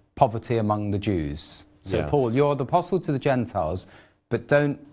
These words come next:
Speaker 1: forget the poor among the Jews.
Speaker 2: Yeah, it is there, uh, because, um, like in Acts eleven, when there was, Agabus had this prophecy of the famine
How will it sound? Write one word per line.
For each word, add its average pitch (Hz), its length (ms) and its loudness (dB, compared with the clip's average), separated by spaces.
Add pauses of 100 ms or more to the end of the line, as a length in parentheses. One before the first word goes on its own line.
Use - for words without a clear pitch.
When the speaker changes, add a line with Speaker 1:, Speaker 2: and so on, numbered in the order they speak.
Speaker 1:
forget 127 380 0
the 104 80 -2
poor 95 540 0 (680)
among 104 340 0
the 104 60 0
Jews. 90 540 0
Speaker 2:
Yeah, 98 80 -2
it 104 200 2
is 135 200 2
there, 92 340 -2
uh, 101 120 -2
because, 104 560 0
um, 101 320 2
like 107 240 -2
in 110 80 2
Acts - 240 -4
eleven, 107 400 0
when 101 160 2
there 98 120 2
was, 95 220 -2
Agabus 98 500 -2
had 98 180 -4
this - 280 -4 (460)
prophecy 113 420 -2
of 90 140 0
the 92 60 -4
famine 92 500 -2